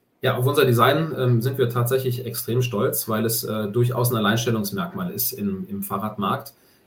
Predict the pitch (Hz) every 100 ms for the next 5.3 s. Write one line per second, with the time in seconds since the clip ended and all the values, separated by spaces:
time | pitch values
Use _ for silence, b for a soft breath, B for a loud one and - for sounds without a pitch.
0 | - 110 110 117 117 117 110 104 104 113
1 | 131 123 117 113 113 117 123 127 117 117
2 | 117 113 127 127 - 123 123 127 123 -
3 | 107 104 101 101 107 107 104 107 113 -
4 | 113 117 110 113 117 - 101 104 127 113
5 | 113 113 -